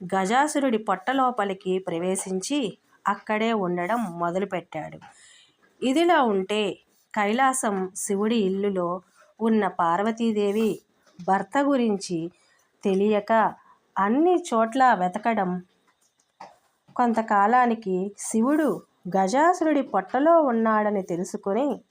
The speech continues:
కానీ శివుడిని ఏ విధంగా బయటకు రప్పించాలో తెలియక ఎంతో బాధపడి చివరికి విష్ణుమూర్తిని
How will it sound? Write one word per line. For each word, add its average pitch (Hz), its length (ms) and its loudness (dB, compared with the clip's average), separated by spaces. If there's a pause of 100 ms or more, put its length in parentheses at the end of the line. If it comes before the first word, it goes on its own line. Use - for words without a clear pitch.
(560)
కానీ 240 380 4
శివుడిని 233 880 0 (240)
ఏ 247 220 2
విధంగా 349 500 4
బయటకు 214 760 0 (1120)
రప్పించాలో 220 800 0
తెలియక 202 720 0 (420)
ఎంతో 311 480 4
బాధపడి 220 680 2 (500)
చివరికి 254 640 0 (760)
విష్ణుమూర్తిని 240 1040 2